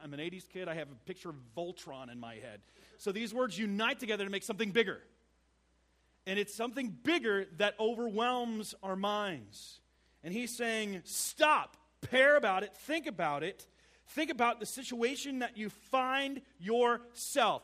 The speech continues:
Stop. Stop right where you're at." Because we have a tendency, when we have anxiety,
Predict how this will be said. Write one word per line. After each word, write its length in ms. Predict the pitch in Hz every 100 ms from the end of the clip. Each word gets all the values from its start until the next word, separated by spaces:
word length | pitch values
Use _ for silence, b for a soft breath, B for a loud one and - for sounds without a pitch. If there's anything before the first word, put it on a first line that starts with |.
| -
Stop. 580 | - - - 339 320 - -
Stop 380 | - - 320 320
right 180 | 311 277
where 80 |
you're 200 | 262 220
at." 220 | 180 113 - b b b b b
Because 240 | 214 202
we 140 | 208 339
have 100 | 294
a 60 |
tendency, 540 | - 285 294 - 233 214
when 260 | 196 202
we 140 | 214 262
have 180 | 247
anxiety, 800 | 220 202 156 196 208 254 277 302